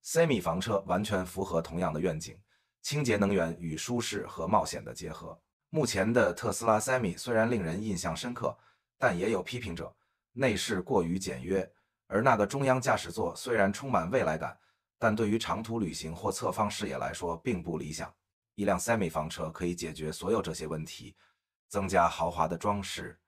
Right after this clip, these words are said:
储物空间、一个睡眠舱，甚至可能还有一个紧凑的厨房和浴室。有趣的是，配件公司J O A已经想象出了这样一辆特斯拉 Semi 房车可能的样子。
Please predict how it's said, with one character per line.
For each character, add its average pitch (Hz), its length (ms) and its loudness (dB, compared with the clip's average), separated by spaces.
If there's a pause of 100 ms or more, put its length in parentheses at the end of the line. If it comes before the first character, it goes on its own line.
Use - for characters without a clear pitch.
(240)
储 80 180 -10
物 80 120 -8
空 101 260 -4
间、 95 380 -2 (400)
一 82 120 -4
个 92 80 0
睡 92 240 0
眠 76 220 -4
舱， 110 360 -4 (420)
甚 143 240 0
至 107 120 0
可 95 180 -2
能 85 180 0
还 95 140 0
有 92 100 4
一 80 100 -6
个 101 100 0
紧 85 220 -10
凑 - 220 -4
的 82 100 -2
厨 82 280 -10
房 85 260 0
和 80 140 -8
浴 95 180 -4
室。 - 320 -10 (280)
有 85 140 -2
趣 123 160 -2
的 101 100 2
是， 98 180 -2
配 117 160 0
件 101 180 4
公 104 140 2
司 110 200 -4
J 117 180 4
O 117 180 8
A 113 140 6 (100)
已 85 120 -4
经 104 160 -4
想 104 220 -2
象 92 220 0
出 - 180 -4
了 87 100 4
这 - 140 -2
样 78 160 4
一 87 100 0
辆 85 300 2
特 - 180 -2
斯 - 140 -4
拉 92 180 6
Semi 98 460 0
房 87 280 -2
车 104 240 0
可 - 240 -6
能 85 180 -6
的 92 120 2
样 87 240 2
子。 - 180 -12